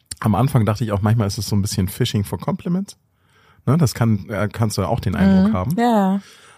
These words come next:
Speaker 1: Bis ich gecheckt hab, dass bei meinen Bekannten, äh, tatsächlich BekanntInnen, also es ist, äh, ich kenn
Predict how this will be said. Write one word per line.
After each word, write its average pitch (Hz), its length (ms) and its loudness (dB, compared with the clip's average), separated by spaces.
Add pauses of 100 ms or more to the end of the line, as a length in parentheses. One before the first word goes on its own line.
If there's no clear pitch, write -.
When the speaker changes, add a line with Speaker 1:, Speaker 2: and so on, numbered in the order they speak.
(220)
Speaker 1:
Bis 113 200 0
ich 110 240 -2
gecheckt - 460 -4
hab, 110 160 -2
dass 104 200 -2
bei 104 200 2
meinen 98 280 2
Bekannten, 127 580 0 (460)
äh, 90 260 -4
tatsächlich 98 360 0
BekanntInnen, 123 1000 0 (160)
also 90 180 0
es 87 180 -6
ist, 92 160 -6
äh, 90 180 -10 (240)
ich - 120 -10
kenn 95 380 0